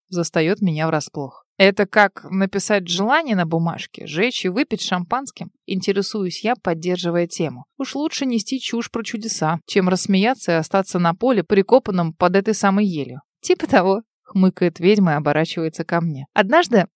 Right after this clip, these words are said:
я загадала желание, и оно сбылось». Моя бровь изгибается в удивлении. Ведьма замечает, как меняется моё лицо, и пожимает плечами. «Можешь не верить, но я говорю правду». «И что, исполнит всё, что захочу?»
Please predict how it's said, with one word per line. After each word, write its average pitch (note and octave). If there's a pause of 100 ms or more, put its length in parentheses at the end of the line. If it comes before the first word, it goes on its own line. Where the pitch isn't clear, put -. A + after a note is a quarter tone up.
(140)
я A3
загадала A3
желание, F#3
и E3
оно E3+
сбылось». D#3
Моя G3+
бровь A3
изгибается A3
в G3
удивлении. E3 (160)
Ведьма C4+
замечает, A3+
как G#3+
меняется G3+
моё F#3
лицо, F3
и B3
пожимает G3
плечами. E3+
«Можешь D#4+
не D#4
верить, D#4+ (260)
но G3
я B3
говорю F#3
правду». D3+ (320)
«И F3
что, E3+ (200)
исполнит A3
всё, A3
что A3
захочу?» G3+